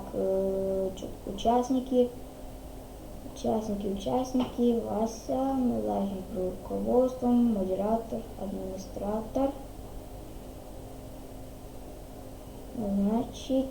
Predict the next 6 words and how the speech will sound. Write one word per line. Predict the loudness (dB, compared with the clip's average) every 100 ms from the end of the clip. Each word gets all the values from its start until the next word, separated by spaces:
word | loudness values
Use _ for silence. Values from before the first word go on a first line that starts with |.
| 2
так, | 6 8 8 6 0 -6 -12 -10
администратор, | -6 -2 -2 -2 -6 -4 0 2 2 2
как | 4 4
здесь | 4 2
поменять | 6 8 10 8 6 0
это? | -2 -2